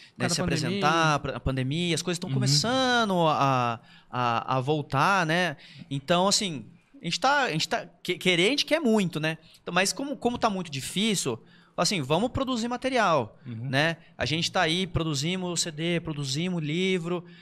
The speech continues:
Speaker 1: é, vamos, tam-, tamo com uns outros projetos aí,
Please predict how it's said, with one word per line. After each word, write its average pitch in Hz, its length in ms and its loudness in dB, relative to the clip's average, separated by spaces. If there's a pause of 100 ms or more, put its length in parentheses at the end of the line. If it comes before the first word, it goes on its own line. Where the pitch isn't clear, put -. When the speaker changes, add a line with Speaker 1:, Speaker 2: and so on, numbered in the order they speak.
(120)
Speaker 1:
é, 143 720 4
vamos, 165 460 -2
tam-, 190 180 -2
tamo 190 200 0
com 196 120 -4 (320)
uns 156 80 0
outros 165 140 0
projetos 147 720 -2
aí, 160 420 0